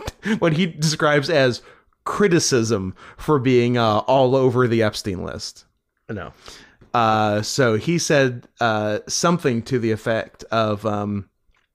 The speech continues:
Speaker 1: "These, uh, these insane feminists criticizing me for being on the list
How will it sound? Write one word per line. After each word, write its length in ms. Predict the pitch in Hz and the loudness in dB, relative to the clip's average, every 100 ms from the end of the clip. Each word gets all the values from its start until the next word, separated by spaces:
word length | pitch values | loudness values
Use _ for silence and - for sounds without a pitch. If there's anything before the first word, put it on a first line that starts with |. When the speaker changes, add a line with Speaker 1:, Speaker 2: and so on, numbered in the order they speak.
| _ _ - - | _ _ -20 -14
Speaker 1:
"These, 420 | 110 117 110 104 | -4 -2 -2 -4
uh, 300 | 120 107 101 - - - - | -4 -2 -4 -8 -20 -14 -2
these 240 | 139 123 | 0 2
insane 720 | 127 120 - - 147 156 160 | 0 0 -2 0 2 2 0
feminists 960 | 143 - 160 151 123 113 - - - - - _ | -2 0 2 2 2 0 -2 -8 -8 -8 -14 _
criticizing 800 | - 170 170 - 165 117 113 117 | -6 0 0 2 2 2 2 0
me 320 | 120 117 117 113 | 0 0 -2 -4
for 500 | - - 120 110 107 - 110 | -8 -2 0 2 -2 -4 -2
being 300 | 127 117 117 | 0 2 0
on 180 | 107 | -4
the 60 | 101 | -4
list 520 | 107 131 92 - - | 0 0 -2 -10 -16